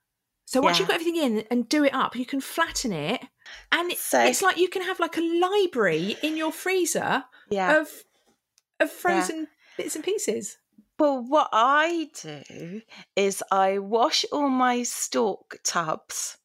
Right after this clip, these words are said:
Speaker 1: Right.
Speaker 2: or my, or my, my, uh, bu-, margarine,
Speaker 1: Yeah.
Speaker 2: whatever, and, um,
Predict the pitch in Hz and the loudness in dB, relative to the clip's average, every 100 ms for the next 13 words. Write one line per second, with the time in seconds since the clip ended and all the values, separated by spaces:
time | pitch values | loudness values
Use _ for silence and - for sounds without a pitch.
0 | - 202 208 240 170 165 170 - 202 190 | 0 2 4 2 0 4 2 4 2 4
1 | 185 180 - 175 180 175 - - 160 - | 0 -2 -6 -4 -4 -8 -20 -12 -10 -10
2 | - 175 170 175 160 175 165 160 180 160 | -2 -2 0 -4 -2 -4 -2 0 0 0
3 | 165 - - - - - - 175 175 180 | -2 -8 -16 -16 -16 -10 0 0 0 -6
4 | - - 180 175 175 180 | -6 0 4 4 2 -2